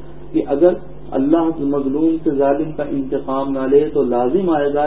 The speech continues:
یا تو اللہ تعالی ظالم کے ظلم سے لا علم ہے یا اس سے انتقام لینے سے عاجز اور یا اس کے ظلم پر راضی۔ اور جبکہ یہ تمام امور اللہ پر محال ہیں تو ماننا پڑے گا کہ ایک دن تمام انسان،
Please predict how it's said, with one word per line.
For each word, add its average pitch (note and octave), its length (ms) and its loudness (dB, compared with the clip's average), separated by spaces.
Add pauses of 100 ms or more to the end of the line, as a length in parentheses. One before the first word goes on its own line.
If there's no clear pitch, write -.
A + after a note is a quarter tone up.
یا C3+ 220 2
تو C#3 120 2
اللہ C3 320 0
تعالی C3 520 -2
ظالم C3 400 -2
کے C3+ 120 4
ظلم C3+ 240 0 (100)
سے D#3 100 0
لا D3 160 0
علم D#3 280 4
ہے D#3+ 120 -2 (400)
یا C#3 140 2
اس D3 120 -2 (100)
سے D3+ 60 -2
انتقام C3+ 540 -4
لینے C3 340 -2
سے C#3+ 80 -2
عاجز C3+ 320 -2 (580)
اور C#3 200 4
یا D3 140 4
اس C#3+ 240 2
کے C#3 140 4 (140)
ظلم D#3 280 4
پر C#3 140 2
راضی۔ A#2+ 560 -2 (220)
اور C3 80 -2
جبکہ D#3 340 2
یہ D#3+ 220 10
تمام D#3 300 0
امور D#3 420 4
اللہ D3 200 0
پر D3+ 280 -2
محال C#3 380 2
ہیں D3+ 180 -2
تو D3+ 80 -2
ماننا C3 420 -2
پڑے C#3 320 2
گا C#3 120 -2
کہ C#3 100 -2
ایک C3+ 320 2
دن D#3 140 0 (500)
تمام F3 580 2 (120)
انسان، C3+ 640 0